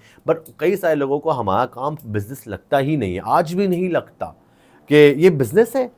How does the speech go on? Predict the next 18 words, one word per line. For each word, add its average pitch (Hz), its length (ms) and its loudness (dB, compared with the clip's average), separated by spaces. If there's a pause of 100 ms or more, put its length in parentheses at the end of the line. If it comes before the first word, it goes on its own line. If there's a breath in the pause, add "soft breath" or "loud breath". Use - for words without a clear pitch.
"अच्छा, 262 120 -2
बेच 185 340 4
क्या 151 180 0
रहे 101 200 0
हो?" - 220 -6
"ट्रेनिंग।" 120 340 -2 (220)
"अच्छा, - 140 -14
तो 135 80 -6
बेच 143 260 2
क्या 180 120 4
रहे 165 140 4
हो?" 156 140 -4 (180)
"ट्रेनिंग।" 123 260 0
"हाँ, 127 100 2
ये 170 120 6
कैसे 165 180 0
बेचता 98 320 -4
है?" - 80 -14